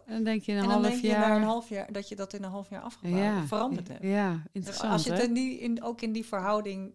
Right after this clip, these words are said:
Speaker 2: tegen mensen vertelt, dan zeggen ze, denken ze ook altijd wel, "Oh,
Speaker 1: Oh ja,
Speaker 2: ja."
Speaker 1: ja, ja. Ja, maar toch zouden ze het wel het liefste willen. En ik, ik weet ook dat er veel mensen zijn die, ehm, ik heb dat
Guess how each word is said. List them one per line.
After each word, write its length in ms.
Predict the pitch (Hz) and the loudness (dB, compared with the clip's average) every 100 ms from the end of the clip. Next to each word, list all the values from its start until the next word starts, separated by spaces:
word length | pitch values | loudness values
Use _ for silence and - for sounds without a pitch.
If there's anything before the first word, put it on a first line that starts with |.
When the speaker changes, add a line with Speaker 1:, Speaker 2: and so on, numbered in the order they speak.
| _ | _
Speaker 2:
tegen 280 | 190 180 | -10 -8
mensen 240 | 185 190 - | -6 -6 -8
vertelt, 400 | 180 - 190 196 | -10 -4 -4 -4
dan 140 | 180 | -8
zeggen 300 | 170 196 190 | -8 -10 -10
ze, 120 | 175 | -14
denken 280 | - 185 202 | -8 -8 -8
ze 80 | 180 | -10
ook 80 | - | -8
altijd 200 | 160 151 | -8 -8
wel, 280 | - - 160 | -14 -12 -10
"Oh, 80 | 156 | -6
Speaker 1:
Oh 40 | |
ja, 120 | 180 190 | 0 0
Speaker 2:
ja." 400 | 170 165 160 127 | 2 0 -2 0
Speaker 1:
ja, 320 | 175 180 175 - - | 2 2 0 -6 -6
ja. 280 | 180 175 - - - _ | 0 0 -2 -12 -20 _
Ja, 280 | 180 180 - 170 | 2 4 4 -2
maar 260 | 165 175 | -8 -6
toch 440 | - 302 494 - 262 | 2 2 2 -2 -10
zouden 320 | - 240 220 | 0 0 0
ze 60 | - | -4
het 80 | 202 | -2
wel 160 | 240 | 0
het 80 | 320 | 2
liefste 340 | 254 277 - 214 | 2 0 0 2
willen. 400 | 208 160 196 392 - _ _ | 2 4 2 -2 -12 _ _
En 300 | - 214 - - | -6 -6 -4 -8
ik, 100 | - | -8
ik 180 | 240 - | -8 -4
weet 220 | 220 220 | -2 -2
ook 60 | 202 | -4
dat 140 | 190 | -6
er 80 | 185 | -6
veel 240 | - 277 | -4 -2
mensen 380 | 262 254 254 233 | 0 0 -2 -2
zijn 380 | 226 214 247 254 | 0 0 2 0
die, 300 | 208 208 190 - _ _ _ | 0 0 -2 -8 _ _ _
ehm, 560 | 202 185 180 180 180 180 180 - _ _ | -6 -4 -2 -2 -2 -4 -8 -14 _ _
ik 60 | - | -20
heb 100 | - | -16
dat 100 | 233 | -14